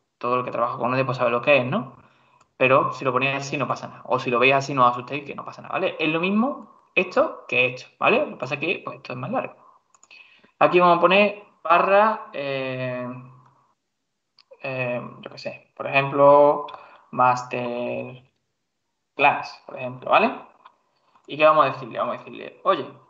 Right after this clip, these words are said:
cuando a través de la U R L, ¿vale? De la U R L, ejecutes el",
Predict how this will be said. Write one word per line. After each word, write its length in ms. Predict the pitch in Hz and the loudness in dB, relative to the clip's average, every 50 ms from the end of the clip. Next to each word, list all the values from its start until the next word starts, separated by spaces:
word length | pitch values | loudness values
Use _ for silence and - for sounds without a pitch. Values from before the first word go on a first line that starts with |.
| _ _ | _ _
cuando 720 | - 147 139 131 135 135 131 135 131 135 135 127 135 - | 0 2 2 2 -2 -6 -4 -2 -2 -2 -2 -4 -6 -4
a 120 | - 135 135 | -4 -4 -4
través 300 | 139 135 143 185 202 - | -4 -6 -6 -6 -8 -6
de 60 | 214 | -4
la 80 | 214 208 | -4 -4
U 120 | 208 196 | -2 -4
R 280 | - 190 160 131 123 113 | -4 -2 -4 -4 -4 -6
L, 400 | 107 - - - - _ _ _ - _ _ _ | -8 -12 -14 -16 -20 _ _ _ -20 _ _ _
¿vale? 440 | - 120 131 175 233 294 - - - - - _ _ _ _ _ _ _ _ _ _ _ _ _ _ _ _ _ _ _ _ _ _ _ _ _ _ _ _ _ _ _ _ _ _ _ _ _ _ _ | -10 -6 -4 -4 -4 -4 -6 -12 -18 -20 -20 _ _ _ _ _ _ _ _ _ _ _ _ _ _ _ _ _ _ _ _ _ _ _ _ _ _ _ _ _ _ _ _ _ _ _ _ _ _ _
De 120 | 160 160 | -2 0
la 400 | 160 160 156 156 - - - - - | 2 4 4 4 4 2 -2 -6 -4
U 160 | 160 160 151 | 0 2 2
R 280 | 143 139 131 120 95 - | 2 2 0 -2 -4 -6
L, 360 | - - - - _ _ _ _ _ _ _ _ _ _ _ _ _ _ _ _ _ | -8 -12 -18 -20 _ _ _ _ _ _ _ _ _ _ _ _ _ _ _ _ _
ejecutes 920 | 147 139 - 143 143 208 214 196 208 - - - - - - - - - - _ _ _ _ _ _ _ _ | -10 -6 -6 -4 0 2 2 2 2 0 -6 -8 -12 -18 -20 -20 -20 -20 -20 _ _ _ _ _ _ _ _
el", 960 | 135 135 135 135 131 131 127 127 123 123 123 120 123 123 127 131 127 - - | -6 -4 -2 -2 0 0 0 -2 -2 -2 -4 -4 -4 -4 -4 -6 -6 -8 -10